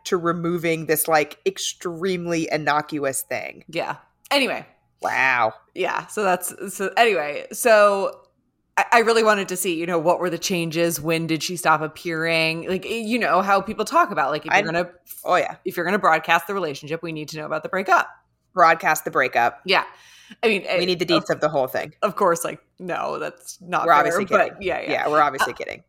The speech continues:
Speaker 1: Yeah.
Speaker 2: um, so I go, his I G is gone.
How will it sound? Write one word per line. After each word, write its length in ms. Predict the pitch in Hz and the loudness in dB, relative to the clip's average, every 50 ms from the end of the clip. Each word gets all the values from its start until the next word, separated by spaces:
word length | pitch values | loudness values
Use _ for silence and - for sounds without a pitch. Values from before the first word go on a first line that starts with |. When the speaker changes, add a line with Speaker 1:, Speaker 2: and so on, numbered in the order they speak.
| _ | _
Speaker 1:
Yeah. 80 | - 226 | 0 2
Speaker 2:
um, 640 | 233 220 214 208 190 185 165 139 131 143 151 202 196 - _ _ _ - _ _ | 2 4 2 2 2 2 0 0 -4 -8 -16 -18 -18 -20 _ _ _ -20 _ _
so 720 | - - - 262 240 233 226 220 208 202 180 - - - _ _ _ - | -8 0 2 4 4 6 4 4 4 2 0 -4 -8 -14 _ _ _ -4
I 100 | 233 226 | -4 -4
go, 680 | - - 254 277 311 330 330 262 233 254 285 285 269 - _ _ _ _ _ _ _ _ _ _ - | -4 -2 -2 0 0 2 4 4 4 4 2 0 -4 -10 _ _ _ _ _ _ _ _ _ _ -4
his 180 | 262 302 302 311 | 0 2 4 4
I 160 | 311 330 349 | 6 4 4
G 200 | - 330 330 330 | 4 4 4 4
is 100 | 349 302 | 4 4
gone. 760 | 247 302 320 349 370 392 403 370 294 220 156 120 - - - | 4 6 6 6 6 6 6 6 6 4 4 2 -4 -10 -16